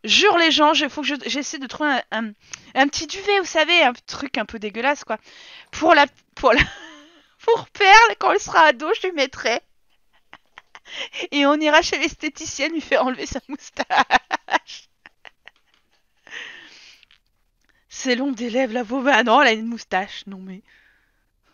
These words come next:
Cadre noir pour première photo des funérailles. Oh, ça, on a le temps, hein. Puis le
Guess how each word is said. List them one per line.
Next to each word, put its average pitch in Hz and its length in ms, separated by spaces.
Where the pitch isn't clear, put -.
Cadre 208 300
noir 233 180
pour 226 120
première 214 240
photo 226 200
des 208 100
funérailles. 190 400
Oh, 190 140
ça, 269 180
on 202 80
a 175 80
le 240 60
temps, 175 360
hein. 160 140
Puis 208 120
le - 40